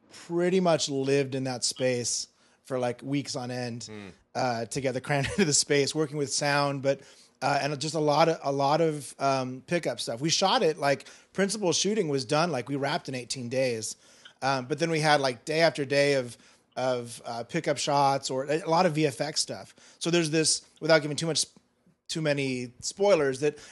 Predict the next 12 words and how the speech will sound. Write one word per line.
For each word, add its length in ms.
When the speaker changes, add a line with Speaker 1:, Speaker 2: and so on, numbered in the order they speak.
Speaker 1:
at 100
some 160
point 240
Frankie 340
starts 320
thinking 300
he's 160
seeing 240
these 160
portals, 640
these, 340
uh, 380